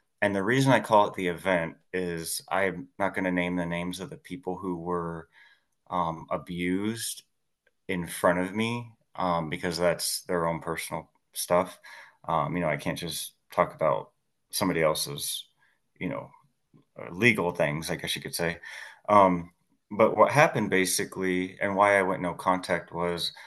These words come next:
I had a blindfold removed, and that's a metaphor. Um, so it was almost as if I'd been wearing a blindfold the first thirty-five years of my life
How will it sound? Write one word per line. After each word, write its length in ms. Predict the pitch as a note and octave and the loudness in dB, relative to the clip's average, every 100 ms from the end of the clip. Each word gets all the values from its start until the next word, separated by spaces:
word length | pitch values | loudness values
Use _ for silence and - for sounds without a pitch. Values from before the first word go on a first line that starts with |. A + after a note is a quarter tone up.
| - - _ - | -20 -20 _ -4
I 100 | G2 | 2
had 200 | A2 A2 | 4 2
a 120 | F2+ | 0
blindfold 920 | D#2 F2+ F#2 F#2+ F#2+ - F2 E2 E2 | -2 0 2 2 -2 -4 -4 -4 -6
removed, 640 | E2+ F2 F2 E2 C#2+ D2+ - | -10 -8 -6 -6 -8 -12 -6
and 120 | F2 | -6
that's 180 | E2 - | -6 -10
a 60 | - | -14
metaphor. 720 | E2+ E2 D#2 - A#1 A#1+ - _ - | -8 -6 -8 -10 -10 -10 -12 _ 0
Um, 260 | F#2 F2 - - - _ _ | 0 0 -10 -20 -20 _ _
so 300 | - A2+ G#2 | -2 0 2
it 80 | D2 | 0
was 140 | G2 | 2
almost 320 | A#2 C3 C3+ G#2 | 4 6 4 0
as 120 | G2+ | -4
if 100 | G2+ | -2
I'd 140 | F#2+ | -2
been 100 | F2+ | -2
wearing 240 | F2+ F2+ E2+ | -2 -2 -4
a 60 | |
blindfold 720 | F2 F2 F2 F2 - E2 E2 | -2 -2 -2 -4 -6 -8 -6
the 80 | E2 | -8
first 360 | - F2+ F2+ - | -8 -6 -6 -4
thirty-five 540 | F#2 F2+ E2+ E2+ E2 | -4 -4 0 0 0
years 220 | E2 E2 | -6 -8
of 80 | E2+ | -8
my 160 | E2 D#2+ | -6 -4
life 440 | E2 E2 E2 - | -2 -2 -4 -10